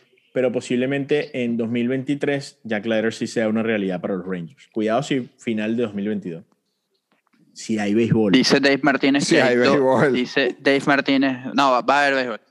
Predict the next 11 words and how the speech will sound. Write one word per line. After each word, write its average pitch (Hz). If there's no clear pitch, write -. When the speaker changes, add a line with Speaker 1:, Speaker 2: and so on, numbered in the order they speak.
Speaker 2:
Dice 135
Dave 151
Speaker 1:
Mm, 143
Speaker 2:
Martínez 151
Speaker 1:
¿ah, 139
Speaker 2:
que 143
hay 139
Speaker 1:
sí? 277
Speaker 2:
doce 294
casos 143
positivos. -